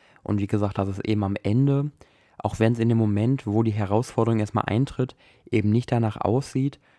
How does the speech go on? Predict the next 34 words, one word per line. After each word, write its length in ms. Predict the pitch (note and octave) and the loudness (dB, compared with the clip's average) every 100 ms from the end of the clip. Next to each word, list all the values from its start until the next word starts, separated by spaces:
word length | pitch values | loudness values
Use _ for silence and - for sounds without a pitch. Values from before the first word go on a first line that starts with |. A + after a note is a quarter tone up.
| _ - | _ -4
aber 220 | G#2+ A2 | 2 2
am 120 | G#2 | 2
Ende 440 | G2+ B2 C3+ A2+ F#2+ | 2 4 4 2 0
wird 240 | B2+ - | 0 0
alles 280 | A2+ A#2 - | 0 -2 -2
Sinn 180 | G#2+ G2+ | -2 -2
machen. 380 | F#2 E2+ F#2+ - _ _ _ | -6 -8 -12 -14 _ _ _
Es 100 | - | -8
gibt 160 | G#2 | -4
ein 340 | G2+ G#2 G#2 F#2+ | -2 0 -2 -2
sehr 140 | G#2 | -2
passendes 440 | - A#2+ - A2+ | -2 -4 -4 -6
Zitat 420 | - A2 G#2+ C3 - | -8 -4 -2 -2 -2
zu, 180 | B2+ | -2
wie 80 | A#2 | -2
ich 120 | A#2 | -6
finde: 380 | - A#2+ A#2+ A#2+ - - - _ - | -2 -2 0 -2 -6 -18 -20 _ -4
"Manchmal 400 | F#2+ B2+ C#3+ C3 | 0 0 0 0
passieren 440 | C3 - B2+ A#2+ | -2 -2 0 0
gute 300 | - A#2 A2+ | -2 -4 -2
Dinge, 420 | G2+ A2 C#3 D#3 D#3 - _ _ - | 0 0 0 -2 -8 -18 _ _ -4
manchmal 380 | G#2 A#2+ C3+ A#2+ | -2 0 0 -2
passieren 480 | A#2 - A#2+ A2 | -2 -2 0 0
Dinge, 400 | G2 G#2 B2+ C#3 - _ - | 0 0 0 -2 -6 _ -10
damit 320 | - G#2+ A#2 | -4 0 0
wir 100 | B2+ | 2
besser 360 | G#2+ B2 - F2+ | 2 0 -2 -4
werden." 300 | E2+ F2 - - _ _ _ _ _ _ _ | -6 -8 -12 -16 _ _ _ _ _ _ _
Und 120 | - A2 | -2 0
dann 140 | G#2 | 0
eben 220 | - A2 | 0 0
diese 320 | A2 G2+ G#2+ | 2 2 0
Perspektive 920 | G#2+ - G#2+ - G#2+ - A#2+ B2+ C3 | 0 -2 -2 -4 -6 -6 -4 -4 -4
von, 440 | B2 - A#2+ B2+ | -6 -2 -2 -2